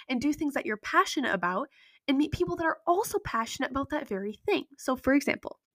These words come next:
if there's, like, a running club, join the running club if you really like to run. If there is a Pilates studio near you and you can afford a Pilates class, like, once or twice a week, go to Pilates class, go to yoga class, go to cycling.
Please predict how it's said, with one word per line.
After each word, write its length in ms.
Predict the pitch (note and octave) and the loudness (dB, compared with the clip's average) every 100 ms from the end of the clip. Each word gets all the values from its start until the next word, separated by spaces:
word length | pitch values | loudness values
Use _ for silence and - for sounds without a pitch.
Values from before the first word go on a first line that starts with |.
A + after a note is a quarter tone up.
| - | -6
if 120 | C#4 | -4
there's, 220 | D4 C#4+ | -2 0
like, 140 | C#4+ C#4 | 0 0
a 80 | A#3+ | -2
running 320 | A3+ D#4 E4 | 0 0 -2
club, 320 | - - - _ _ _ F#3+ | -2 -6 -8 _ _ _ -6
join 260 | A3+ C#4+ | -2 2
the 80 | D#4+ | 2
running 320 | C#4+ D#4 F4 | 4 4 4
club 240 | D4 - - | 0 -2 -2
if 160 | - - | -2 -2
you 80 | C4 | 0
really 200 | C#4 C#4 | 0 0
like 180 | A#3+ | -2
to 120 | - A#3 | -6 -4
run. 200 | G#3 - | -4 -4
If 180 | C4 - | -8 0
there 220 | C4+ B3+ | 4 4
is 480 | - A#3+ A#3 A#3 - - - - - | 4 4 4 4 0 -18 -16 -6 2
a 60 | - | 4
Pilates 460 | C4+ A#3+ C4+ E4 | 4 4 6 6
studio 420 | - A#3+ A3 G3 | 4 0 4 2
near 180 | F#3+ - | 2 -4
you 240 | - - - | -4 -4 -2
and 240 | B3 A#3 A#3 | 0 0 0
you 80 | A#3+ | -2
can 140 | C4 | -2
afford 480 | A#3 - C4+ C#4 A#3+ | -4 0 4 6 4
a 80 | G#3+ | 2
Pilates 460 | - A3 A3 A#3+ | 2 2 0 -4
class, 320 | - B3+ A#3+ B3 | -6 -6 -4 -6
like, 100 | A#3 | -4
once 280 | G3+ G#3+ B3+ | -2 -2 -2
or 60 | B3+ | -2
twice 320 | B3 A#3+ - | 0 0 0
a 60 | |
week, 320 | G#3+ B3+ - - - - - | 2 0 0 -12 -20 -16 0
go 180 | C4+ E4+ | 4 4
to 140 | E4+ | 4
Pilates 500 | D#4+ C#4+ C#4 G#4+ A#4 | 4 6 6 4 0
class, 400 | - - - - - - | -2 -2 -2 -6 -20 -4
go 140 | A3+ B3 | 2 4
to 120 | D4+ | 4
yoga 280 | D#4 F#4 F#4+ | 6 6 4
class, 360 | - - - | 2 -2 -2
go 140 | - A#3+ | -4 -2
to 80 | D4 | -2
cycling. 640 | - E4 F4+ E4 A3 | 0 0 2 -2 -4